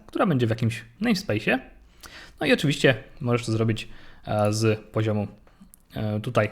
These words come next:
menu, ale załóżmy, że będziesz pisać kolejną klasę na przykład w pliku i, e, chcesz ją napisać jak najszybciej. Więc oczywiście możesz zacząć pisać klas,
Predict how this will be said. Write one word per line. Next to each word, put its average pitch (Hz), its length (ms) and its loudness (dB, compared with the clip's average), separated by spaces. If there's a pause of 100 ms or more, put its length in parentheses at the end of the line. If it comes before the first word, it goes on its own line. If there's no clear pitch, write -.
(300)
menu, 262 400 0 (100)
ale 240 200 6
załóżmy, 170 380 6
że 127 180 4 (160)
będziesz 117 280 0
pisać 117 280 -4
kolejną 180 320 0
klasę 135 260 0
na 117 80 -2
przykład 117 200 -2
w - 40 -14
pliku 117 320 -2 (440)
i, 123 240 2 (260)
e, 110 280 2
chcesz - 380 -4 (160)
ją 110 200 0 (140)
napisać 117 340 -2
jak 107 100 -2
najszybciej. - 460 -2 (760)
Więc 123 280 -2 (320)
oczywiście 269 400 0
możesz 123 200 2
zacząć 120 300 0
pisać - 280 -10
klas, 117 520 4